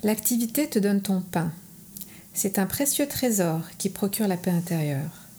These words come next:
Si tu ne veux pas travailler, tu n'auras que des désirs insatisfaits. Ne cherche pas des prétextes pour ne pas travailler en disant « il fait trop froid » ou « il y a un lion dehors ». Tu n'auras jamais de résultat.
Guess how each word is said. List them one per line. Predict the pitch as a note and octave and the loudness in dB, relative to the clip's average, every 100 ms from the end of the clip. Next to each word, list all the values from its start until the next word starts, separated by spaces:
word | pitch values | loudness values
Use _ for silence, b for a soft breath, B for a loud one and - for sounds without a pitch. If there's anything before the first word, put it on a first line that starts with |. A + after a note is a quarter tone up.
| - - - B B B B B | -20 -20 -18 B B B B B
Si | - G#3 | -2 2
tu | A3 | 4
ne | G3+ | 4
veux | F#3 | 2
pas | F#3 C#4+ | 0 -2
travailler, | - A3 G3 F3+ F3+ F#3+ - | 0 0 2 2 2 0 -6
tu | - G3 | -2 2
n'auras | F#3 F#3 | 4 2
que | F#3+ - B3+ | -2 -2 2
des | A3 F#3+ | 2 4
désirs | F3+ F3 F#3 F#3+ | 4 4 2 2
insatisfaits. | G3 G3 F#3 - - - - - - - - - - - - B B B B B G#3+ | 2 2 0 -2 -2 -2 -4 -6 -14 -18 -18 -20 -20 -20 -18 B B B B B 0
Ne | |
cherche | A3 C4 B3+ | 2 2 0
pas | - | 2
des | A#3+ G#3+ | 2 2
prétextes | - A3+ - A#3+ - - | 0 -2 0 -2 -2 -4
pour | - F3 | -2 0
ne | D#3+ | 2
pas | F#3 | 0
travailler | F#3 - F3 D#3+ F#3 A3 | 0 0 2 2 2 2
en | D3+ | 2
disant « | D#3 D#3 E3+ E3+ D#3+ D#3+ | 0 2 2 2 0 -2
il | E3+ | -4
fait | - | -6
trop | - B3+ | -4 -2
froid » | B3 - G3 F#3+ | -2 0 2 4
ou « | E3+ D#3+ D#3 G3 - | 2 2 -2 -4 -4
il | B3+ | 0
y | B3 | 2
a | |
un | A#3 | 4
lion | G3+ F#3 | 2 2
dehors ». | F3 D#3 D3+ - - - - - B B - | 2 0 -2 -6 -18 -20 -18 -16 B B -2
Tu | G3 | 2
n'auras | F#3 F#3+ | 2 2
jamais | F#3 G3 G3 A3 | 2 4 4 4
de | G#3+ | 2
résultat. | F#3 F3 E3+ - D3 | 2 2 0 -2 -6